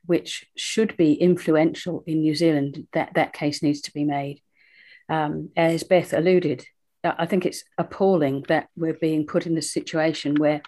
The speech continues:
instead of implementing principles-based law that can, can be broadly understood, that we're actually looking at a situation where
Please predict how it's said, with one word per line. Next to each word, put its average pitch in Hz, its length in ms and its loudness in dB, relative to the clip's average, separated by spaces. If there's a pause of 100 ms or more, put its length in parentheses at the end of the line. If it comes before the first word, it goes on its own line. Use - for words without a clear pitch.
(520)
instead 170 340 0
of 196 80 2
implementing 170 640 -2
principles-based 160 1000 -2
law 160 480 0
that 165 240 -2
can, 160 240 0
can 180 160 0
be 156 100 2
broadly 170 400 0
understood, 151 640 -2 (640)
that 170 100 2
we're 170 120 2
actually 202 340 -4
looking 170 340 -4
at 147 120 -6
a 151 60 -6
situation 151 800 0
where 156 400 4